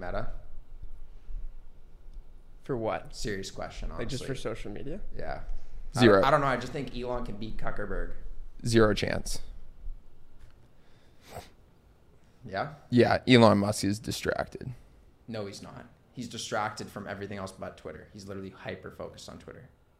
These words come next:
Speaker 1: He's
Speaker 2: Yeah,
Speaker 1: on
Speaker 2: that's
Speaker 1: it.
Speaker 2: the issue,
Speaker 1: He's
Speaker 2: bro.
Speaker 1: updating like Natter. He's
Speaker 2: Dude,
Speaker 1: updating
Speaker 2: E-,
Speaker 1: like Natter.
Speaker 2: Elon Musk is hyper-focused on Twitter, and he's
Speaker 1: Yeah.
Speaker 2: sacrificing Tesla.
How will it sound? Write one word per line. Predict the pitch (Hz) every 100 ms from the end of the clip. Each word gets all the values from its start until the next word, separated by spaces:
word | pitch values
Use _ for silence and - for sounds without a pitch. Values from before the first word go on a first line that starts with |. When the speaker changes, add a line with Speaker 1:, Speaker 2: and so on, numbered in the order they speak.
| - -
Speaker 1:
He's | 107
Speaker 2:
Yeah, | 135
Speaker 1:
on | 117
Speaker 2:
that's | 139 127
Speaker 1:
it. | -
Speaker 2:
the | 143
issue, | 156 147 143
Speaker 1:
He's | 117
Speaker 2:
bro. | 127 123
Speaker 1:
updating | 151 156
like | 131
Natter. | 107 104 107 104 - - -
He's | 147
Speaker 2:
Dude, | 160 -
Speaker 1:
updating | 131
Speaker 2:
E-, | 240
Speaker 1:
like | 226
Natter. | 104 104 95
Speaker 2:
Elon | 180 180 226 196
Musk | 175 -
is | 160
hyper-focused | - 143 160 151 147 151 -
on | 131
Twitter, | 113 - 139 120
and | 117 113
he's | 107
Speaker 1:
Yeah. |
Speaker 2:
sacrificing | 101 135 135 131 127 123 113 110
Tesla. | - 113 - -